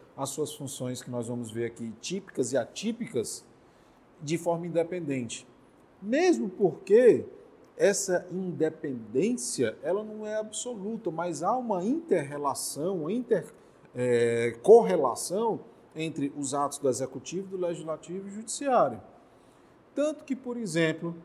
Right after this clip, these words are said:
quem processa o presidente da República,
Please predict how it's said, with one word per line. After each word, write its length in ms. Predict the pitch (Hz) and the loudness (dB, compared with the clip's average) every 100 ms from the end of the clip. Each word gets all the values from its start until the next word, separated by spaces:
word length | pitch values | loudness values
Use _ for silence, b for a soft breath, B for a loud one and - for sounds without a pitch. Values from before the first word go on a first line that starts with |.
| - - - | -20 -20 -14
quem 140 | 165 | -10
processa 1000 | 156 - 160 - - 185 220 - - 147 - | -8 -2 -2 -2 -2 -2 -2 -2 0 0 -2
o 80 | |
presidente 520 | 131 147 135 123 131 - | -4 -4 -4 -4 -6 -2
da 100 | 135 | -2
República, 560 | 131 131 - 131 123 | -2 -4 -4 -4 -4